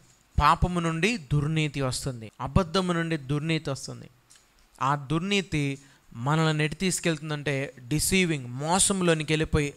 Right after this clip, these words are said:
రక్షణను కూడా కోల్పోయి ఒక, ఆ, మరి నరకానికి పాత్రులయ్యేటువంటి పరిస్థితికి వెళ్ళిపోతారు. దేనికి అనంటే ఇదిగో వెలుగులో జీవించకపోతే. దేవుడు ఏ విధంగా వెలుగులో ఉండి ఉన్నాడో మనమును అదే విధంగా వెలుగులో ఉండకపోతే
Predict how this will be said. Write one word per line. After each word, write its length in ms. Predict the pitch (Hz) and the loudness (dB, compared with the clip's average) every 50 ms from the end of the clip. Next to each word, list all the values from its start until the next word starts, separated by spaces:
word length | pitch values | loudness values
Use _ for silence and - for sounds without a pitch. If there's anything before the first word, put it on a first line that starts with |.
| - | -8
రక్షణను 840 | 127 120 123 135 143 - - - - - 208 196 185 175 165 160 151 | -6 -2 -2 -2 -2 -2 -2 0 4 4 4 6 6 4 2 2 0
కూడా 460 | 135 151 160 156 156 139 135 135 147 - | 0 2 4 4 4 2 2 -2 -6 -4
కోల్పోయి 840 | - 170 175 185 180 165 - 165 160 151 151 147 143 127 113 - - - | 0 2 2 2 2 0 0 0 0 0 0 -2 -4 -6 -8 -10 -12 -12
ఒక, 400 | 143 135 - 147 131 127 123 127 - _ - - _ - - | -10 -8 -4 -4 -2 -2 -2 -2 -4 _ -20 -20 _ -6 -4
ఆ, 100 | 113 123 | -2 -2
మరి 260 | 123 123 123 127 131 | 0 0 0 0 0
నరకానికి 680 | 127 127 143 151 170 208 - - 208 208 196 185 - 185 | 0 2 2 2 2 2 2 4 4 4 4 4 2 0
పాత్రులయ్యేటువంటి 1200 | 170 - - 156 156 165 160 - - 165 156 156 147 147 143 143 143 - 143 139 139 135 123 139 | 2 4 4 4 4 2 0 -2 -8 -4 0 0 0 2 2 0 -2 -2 -4 -6 -6 -6 -6 -8
పరిస్థితికి 680 | 131 - - 147 143 165 - - 175 151 - - - | -8 -4 -2 0 0 0 0 -2 -2 -4 -4 -4 -4
వెళ్ళిపోతారు. 520 | 143 139 131 - 131 127 123 - 127 117 123 | -6 -6 -4 -2 -4 -4 -2 -4 -6 -6 -6
దేనికి 540 | 110 117 151 165 180 185 180 175 170 165 | -4 -2 0 0 2 2 0 0 0 0
అనంటే 540 | 151 147 147 147 147 - 139 135 135 139 139 _ - - - - - _ _ - | 0 0 -2 -4 -2 -4 -4 -4 -4 -6 -8 _ -18 -20 -20 -20 -20 _ _ -4
ఇదిగో 240 | 143 151 147 175 | -2 0 0 0
వెలుగులో 600 | 170 135 127 143 143 151 151 143 156 147 151 147 | 0 0 0 -2 -2 -2 -2 -4 -2 -2 -2 -2
జీవించకపోతే. 1120 | 143 120 127 135 131 123 127 127 127 - 131 - 127 - - 123 117 113 - 113 107 110 - _ _ _ 131 | -2 -4 -4 -6 -4 -4 -6 -8 -6 -8 -8 -8 -8 -8 -8 -8 -8 -8 -12 -14 -16 -16 -20 _ _ _ -8
దేవుడు 380 | 120 160 190 214 214 208 185 | 0 6 6 6 6 6 4
ఏ 160 | 185 175 185 190 | 4 4 4 4
విధంగా 360 | 180 185 170 180 175 175 165 | 2 2 0 0 2 2 4
వెలుగులో 460 | 151 160 165 175 175 180 180 175 170 | 4 4 4 4 4 4 4 4 4
ఉండి 200 | 160 160 156 160 | 2 -2 -2 -2
ఉన్నాడో 520 | 160 151 151 151 151 151 147 139 135 135 135 - - - _ - | -2 -2 0 0 0 0 0 0 -2 -2 -6 -10 -20 -20 _ -10
మనమును 540 | 113 123 131 147 165 175 175 175 180 180 - | -2 -2 0 2 2 0 0 -2 -2 -4 -2
అదే 440 | 139 139 139 131 151 165 190 208 226 | -2 -2 0 0 0 2 4 2 2
విధంగా 360 | 220 220 196 196 196 185 180 | 2 2 0 0 0 0 0
వెలుగులో 420 | 165 156 156 151 147 160 160 156 143 | 0 0 -2 -2 -2 -2 0 0 0
ఉండకపోతే 880 | 139 135 139 139 151 - 147 135 - 139 139 127 - 151 139 123 113 | -2 -4 -4 -4 -4 -4 -4 -4 -2 -2 -4 0 0 -2 0 0 -4